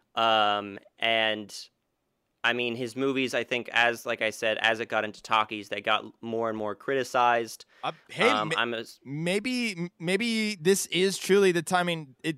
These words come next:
Speaker 2: it's interesting how history works, but maybe we are in the era of, of the revitalization of Oscar Micheaux.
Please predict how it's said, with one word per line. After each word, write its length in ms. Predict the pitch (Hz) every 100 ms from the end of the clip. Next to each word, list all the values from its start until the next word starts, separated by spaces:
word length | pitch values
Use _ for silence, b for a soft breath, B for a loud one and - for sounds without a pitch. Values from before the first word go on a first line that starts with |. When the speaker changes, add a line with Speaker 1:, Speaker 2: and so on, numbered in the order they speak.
| -
Speaker 2:
it's 220 | 160 -
interesting 460 | 180 202 208 190 165
how 140 | 143
history 380 | 147 151 - 143
works, 360 | 131 170 139 - b b b
but 100 | 143
maybe 380 | 139 143 170 185
we 200 | 175 175 135
are 480 | 151 175 170 160 - _ _
in 380 | 151 156 156 156
the 160 | 151 -
era 460 | 147 202 175 135 -
of, 400 | 131 131 117 - _ _ 123
of 280 | 127 107 _ _ -
the 140 | 127
revitalization 1040 | 127 135 139 147 143 139 123 156 190 156 120
of 60 |
Oscar 460 | 117 127 - 135 123 _ _ -
Micheaux. 520 | 143 185 151 92